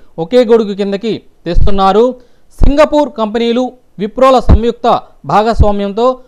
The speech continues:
మూడు దశల్లో ఈ ప్రాజెక్టును పూర్తి చేస్తారు. ఈ ప్రాజెక్టుకు అయ్యే ఖర్చు రూపాయలు రెండు వేల మూడు వందల తొంభై ఎనిమిది కోట్లు. దీనిలో రూపాయలు ఒక వెయ్యి ఐదు వందల ఇరవై ఎనిమిది కోట్లను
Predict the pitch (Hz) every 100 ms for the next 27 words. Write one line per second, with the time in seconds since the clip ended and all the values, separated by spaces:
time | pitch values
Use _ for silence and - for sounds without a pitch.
0 | _ 170 240 269 220 214 233 240 190 -
1 | _ - 214 202 202 233 240 247 185 -
2 | _ - 214 220 214 196 - 190 214 254
3 | 247 - _ - 226 247 220 262 269 285
4 | 254 208 220 214 202 196 - 185 - _
5 | - 202 220 214 220 247 247 _ 143 180
6 | 226 233 226 226 214 _ - 196 226 220
7 | 214 208 202 202 208 196 214 214 226 269
8 | 262 _ - 156 233 247 185 - _ _
9 | - 190 240 254 240 240 160 - - 196
10 | 233 233 233 233 247 - - 190 233 233
11 | 226 226 220 214 208 208 190 226 240 247
12 | 220